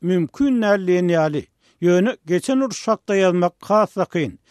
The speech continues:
sebäbi adamzat taryhynda hiç haçan we hiç ýerde beýle aýylganç we gan-nöküşükli söweş bolmandy, diýip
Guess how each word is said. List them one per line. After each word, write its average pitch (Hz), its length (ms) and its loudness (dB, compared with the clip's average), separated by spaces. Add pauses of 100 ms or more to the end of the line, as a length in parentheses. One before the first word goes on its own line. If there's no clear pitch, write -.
(220)
sebäbi 180 400 2
adamzat 202 680 0
taryhynda 185 680 0 (180)
hiç 269 260 -2
haçan 208 280 -2
we 185 220 0 (140)
hiç 254 260 -4
ýerde 180 340 0 (320)
beýle 190 320 4 (100)
aýylganç 190 560 0
we 175 180 0 (140)
gan-nöküşükli 175 840 -2
söweş 180 420 -2 (220)
bolmandy, 180 580 0
diýip 160 140 -4